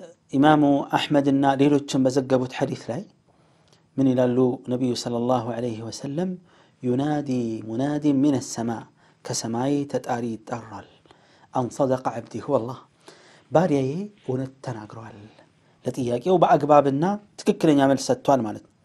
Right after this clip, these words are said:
"አን ሰደቀ ዐብዲ ፈአፍሪሹሁ ሚነል ጀና"፣ የጀነት ምንጣፍ አንጥፉለት፣ ቀብሩን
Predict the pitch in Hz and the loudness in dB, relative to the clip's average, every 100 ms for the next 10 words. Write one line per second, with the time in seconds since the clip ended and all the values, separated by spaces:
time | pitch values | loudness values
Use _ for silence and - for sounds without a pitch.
0 | _ - - - _ _ _ _ _ _ | _ -20 -20 -20 _ _ _ _ _ _
1 | - 165 165 240 196 196 190 185 139 127 | 2 4 8 8 8 8 6 6 2 0
2 | 117 190 220 - 214 190 233 254 220 233 | 0 2 2 2 0 2 4 4 4 6
3 | 240 247 254 - 165 214 214 185 180 123 | 6 6 2 -4 0 4 6 8 6 6
4 | 120 120 _ _ 151 180 254 247 247 233 | -2 -6 _ _ 6 8 8 6 4 4
5 | 233 233 247 269 - 208 240 233 170 147 | 2 4 4 4 4 6 8 8 6 4
6 | 131 - 190 165 160 | 4 6 6 8 6